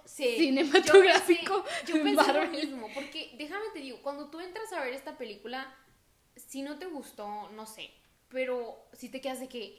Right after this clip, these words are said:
Speaker 1: esta película va a ser importante, o sea, sí cambió un poqui-, siento
Speaker 2: Cambia
Speaker 1: que cambia
Speaker 2: toda
Speaker 1: el curso
Speaker 2: el
Speaker 1: de
Speaker 2: curso de la humanidad.
Speaker 1: de, de Marvel, porque es así, bueno, primero hay que hablar del principio y luego hablamos del final, porque siento
Speaker 2: Ok.
Speaker 1: que es, es mejor. Me agrada, bueno, sí, me agrada que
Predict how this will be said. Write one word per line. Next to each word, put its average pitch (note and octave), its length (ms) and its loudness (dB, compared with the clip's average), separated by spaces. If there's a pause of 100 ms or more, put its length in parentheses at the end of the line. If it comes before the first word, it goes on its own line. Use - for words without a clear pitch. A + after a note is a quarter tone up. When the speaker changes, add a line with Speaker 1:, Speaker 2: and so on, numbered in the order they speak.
Speaker 1:
esta D4 260 -10
película D4+ 300 -6
va C#4+ 60 -4
a D4 40 -10
ser C#4+ 80 -8
importante, G3+ 580 -14
o G3 60 -20
sea, G#3+ 140 -18
sí G#3+ 160 -16
cambió C4 480 -8
un A3+ 160 -14
poqui-, B3 280 -16
siento B3+ 220 -8
Speaker 2:
Cambia C4 300 0
Speaker 1:
que - 60 0
cambia D4 120 2
Speaker 2:
toda D4+ 140 2
Speaker 1:
el D#4+ 380 2
curso B3 340 -8
Speaker 2:
el C4 120 -4
Speaker 1:
de A#3 80 -6
Speaker 2:
curso B3+ 280 -4
de D4+ 100 0
la C#4 100 2
humanidad. G#3+ 500 -4
Speaker 1:
de, G#3+ 440 -4
de A3 120 -8
Marvel, G#3+ 400 -8
porque A#3+ 260 -12
es A#3 80 -12
así, B3+ 260 -12
bueno, C#4 260 -6
primero C#4+ 220 -8
hay D4+ 80 -8
que E4+ 60 -16
hablar E4 180 -4
del D#4 120 -14
principio B3+ 320 -14
y - 20 -14
luego A#3+ 140 -6
hablamos A3+ 280 -8
del A3+ 140 -10
final, G3 320 -12
porque G3 200 -18
siento G#3+ 220 -10
Speaker 2:
Ok. G#3 60 -6
Speaker 1:
que F#3 80 -6
es, G3 180 -12
es G#3 120 -14
mejor. G3+ 300 -12 (680)
Me C4 120 -4
agrada, C#4+ 380 -2 (260)
bueno, A#3+ 320 -12 (300)
sí, E4 340 -10
me D#4 80 -8
agrada D4 380 -8
que F#4 200 -18